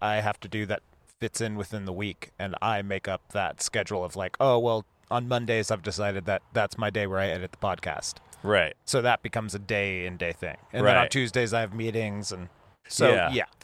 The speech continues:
Speaker 2: And I think what you're talking about is, is cool because you have given yourself a structure. You know, okay, given that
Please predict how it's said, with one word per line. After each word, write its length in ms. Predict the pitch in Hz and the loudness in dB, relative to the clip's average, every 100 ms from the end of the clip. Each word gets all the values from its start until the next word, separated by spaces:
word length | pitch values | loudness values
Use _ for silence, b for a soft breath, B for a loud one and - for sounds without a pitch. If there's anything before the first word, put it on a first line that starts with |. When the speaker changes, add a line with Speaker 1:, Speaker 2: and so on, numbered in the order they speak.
| B B | B B
Speaker 2:
And 120 | 123 | 2
I 40 | 135 | 2
think 340 | - 196 170 - | 2 -2 -2 -12
what 280 | 165 110 110 | -8 0 2
you're 120 | 120 | 2
talking 300 | 139 123 101 | 4 2 2
about 320 | 95 95 92 | 2 4 4
is, 200 | 98 90 | 2 -4
is 200 | 90 98 | -2 -4
cool 260 | - 143 113 | 0 2 2
because 320 | 92 107 90 | 2 -2 -4
you 420 | 87 107 127 123 | -4 -2 0 2
have 600 | 113 101 90 90 82 98 | 2 4 4 4 0 -14
given 360 | 82 110 107 95 | -4 -2 0 0
yourself 640 | 98 95 - - 101 107 | 2 2 0 2 2 2
a 60 | 127 | -2
structure. 540 | - 143 - 165 180 _ _ | 2 0 2 -2 -2 _ _
You 100 | 107 | -4
know, 200 | 104 90 - b b | 2 2 0 b b
okay, 220 | 110 117 | 0 2
given 460 | 92 139 180 165 147 | 2 2 4 2 2
that 260 | 131 113 | 4 4